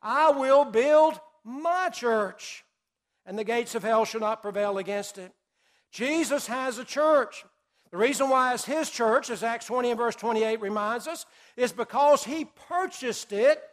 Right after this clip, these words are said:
with his own blood. We want to make sure that we are a part of the Lord's church, and we want to make sure that when we worship, we are worshiping with the Lord's church,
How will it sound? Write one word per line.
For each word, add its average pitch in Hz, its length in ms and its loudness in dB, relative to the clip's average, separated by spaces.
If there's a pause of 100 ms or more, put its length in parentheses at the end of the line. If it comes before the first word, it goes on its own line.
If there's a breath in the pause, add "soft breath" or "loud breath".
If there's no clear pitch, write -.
(340 soft breath)
with 226 220 0
his 196 260 -2
own 240 380 -4
blood. 185 540 -4 (1000)
We 226 160 -2
want 269 180 6
to 254 40 4
make 247 180 0
sure 254 240 4
that 240 160 2
we 254 140 4
are 240 180 6
a 220 40 2
part 254 280 2
of 233 60 0
the 220 80 2
Lord's 247 460 6
church, 226 380 0
and 214 80 -4
we 240 120 4
want 247 120 4
to 247 60 -2
make 254 160 -2
sure 262 260 0
that 254 160 -2
when 240 160 0
we 247 120 0
worship, 247 520 2 (280 soft breath)
we 240 140 2
are 247 80 4
worshiping 262 600 2
with 240 140 4
the 233 100 0
Lord's 240 400 2
church, 226 520 0